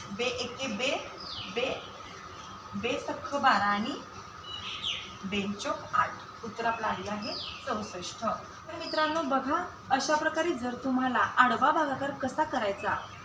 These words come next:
हा व्हिडिओ आवडला असेल तर व्हिडिओला नक्कीच लाईक करा, चॅनलला प्लीज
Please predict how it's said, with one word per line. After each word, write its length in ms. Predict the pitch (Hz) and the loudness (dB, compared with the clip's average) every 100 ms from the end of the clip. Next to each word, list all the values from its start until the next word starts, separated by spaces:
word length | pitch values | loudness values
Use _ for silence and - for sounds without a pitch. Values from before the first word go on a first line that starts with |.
| - | 0
हा 140 | 269 294 | 6 8
व्हिडिओ 280 | 262 220 233 | 6 4 4
आवडला 480 | 240 220 214 214 | 6 4 2 0
असेल 480 | 269 - 220 - 214 | 0 0 -2 -2 -4
तर 60 | 254 | -2
व्हिडिओला 320 | 240 214 240 | 0 2 2
नक्कीच 520 | 240 - - 269 262 | 2 -2 -8 -8 -2
लाईक 160 | 208 196 | -2 -2
करा, 340 | - 202 214 - - - | -2 -2 0 -4 -10 -8
चॅनलला 300 | 247 233 233 | -2 0 0
प्लीज 300 | 247 233 285 | -2 -4 -4